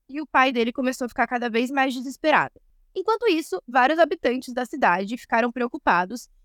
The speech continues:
e contaram pro George sobre um antigo conto popular. A superstição afirmava que,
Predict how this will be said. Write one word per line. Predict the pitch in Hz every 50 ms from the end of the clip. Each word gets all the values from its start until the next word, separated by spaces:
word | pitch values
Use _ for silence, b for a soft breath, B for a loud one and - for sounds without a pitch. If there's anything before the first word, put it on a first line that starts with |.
| _ _
e | 320 285
contaram | - 415 427 415 403 294 262 277 285 254
pro | - 320 262 226
George | 233 208 190 190 202 214 214 269 247
sobre | - - 269 240 247 277
um | 277 269
antigo | 269 269 240 - 302 285 359 -
conto | - - 277 262 262 247 277
popular. | - 277 269 - 285 320 311 247 170 127 - - _ _ _ _ _ _ _ _ _ _ _
A | - - 320
superstição | - - 392 - 381 370 330 - - 339 - - 269 247 254
afirmava | 269 262 - 294 285 254 233 214 220 226 233 254
que, | 247 - - 226 220 214